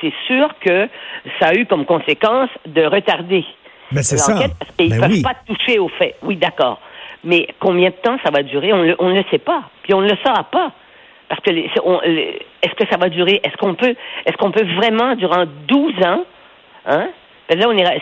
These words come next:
Speaker 1: six ans. Est-ce qu'on peut, est-ce qu'on peut, durant encore deux ans, encore quatre ans, faire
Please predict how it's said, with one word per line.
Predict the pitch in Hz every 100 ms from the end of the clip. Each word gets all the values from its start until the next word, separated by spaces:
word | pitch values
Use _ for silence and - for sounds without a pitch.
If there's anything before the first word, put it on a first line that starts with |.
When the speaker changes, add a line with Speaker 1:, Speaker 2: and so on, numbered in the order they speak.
| -
Speaker 1:
six | 202 170
ans. | 170
Est-ce | 156
qu'on | - 165
peut, | 202 185
est-ce | - 147
qu'on | 190 160
peut, | 233 240
durant | 185 160 160 147 - - - -
encore | 170 196 170
deux | 143 220 254 220 170
ans, | 175 226 - 160
encore | 143 180 - - -
quatre | 247 - 202
ans, | 220 359 - - - - -
faire | -